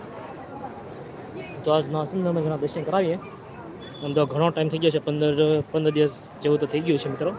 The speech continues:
જે લાઈવ દર્શન કરાવ્યાનો. ચાલો, સૌપ્રથમ તો પહેલાં આપણે કાળભદ્રના દર્શન કરાવીશું. સંજયભાઈ માવાણી, બાપસ્તરામ.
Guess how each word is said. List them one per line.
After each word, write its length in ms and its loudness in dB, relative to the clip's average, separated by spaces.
જે 80 8
લાઈવ 200 6
દર્શન 240 2
કરાવ્યાનો. 520 2
ચાલો, 440 -6
સૌપ્રથમ 540 0
તો 100 0
પહેલાં 200 4
આપણે 140 0
કાળભદ્રના 540 0
દર્શન 260 0
કરાવીશું. 380 -2
સંજયભાઈ 420 4
માવાણી, 380 4
બાપસ્તરામ. 500 -2